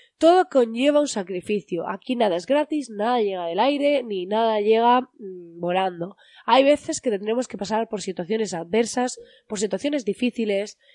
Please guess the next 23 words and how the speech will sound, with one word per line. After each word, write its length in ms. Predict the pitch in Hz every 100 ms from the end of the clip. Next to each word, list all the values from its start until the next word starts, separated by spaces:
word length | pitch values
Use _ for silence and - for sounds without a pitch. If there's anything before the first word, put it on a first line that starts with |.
| _
por 120 | 208
situaciones 460 | 180 180 226 226 214
complicadas, 960 | 269 269 226 208 214 214 202 220 - _
pero 240 | 226 240
finalmente 800 | 226 202 175 190 202 208 220 220 _ _
siempre 560 | - - 247 262 233 208
se 140 | -
sale 220 | 202 202
de 160 | 185 165
todo 380 | 220 247 285 -
y 80 | 254
solo 280 | - 247 254
tienes 380 | 208 175 180 -
que 180 | 185
creer 400 | - 202 233 208 -
y 160 | 220
confiar 680 | 190 180 175 - 208 269 294 - - _
en 260 | 254 262 233
que, 180 | 190 180
pase 360 | - 349 -
lo 80 | 220
que 140 | 196
pase, 380 | 185 233 - 277